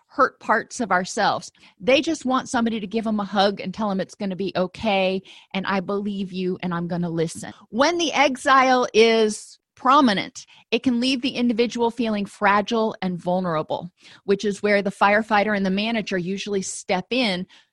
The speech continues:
to protect us, to protect the self from fe-, feeling fragile and vulnerable. A lot of times it's really scary to tap into those exiles.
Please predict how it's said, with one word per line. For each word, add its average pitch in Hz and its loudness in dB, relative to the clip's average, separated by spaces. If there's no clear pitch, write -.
to 202 -10
protect 247 -2
us, 170 0
to 196 -2
protect 233 -2
the 185 -8
self 214 2
from 208 -2
fe-, 254 -2
feeling 240 2
fragile 190 0
and 170 -2
vulnerable. 160 -4
A - -8
lot 220 2
of 247 -4
times 240 0
it's 190 -10
really 220 0
scary 226 -2
to 196 -2
tap 208 0
into 214 0
those 185 0
exiles. 160 -4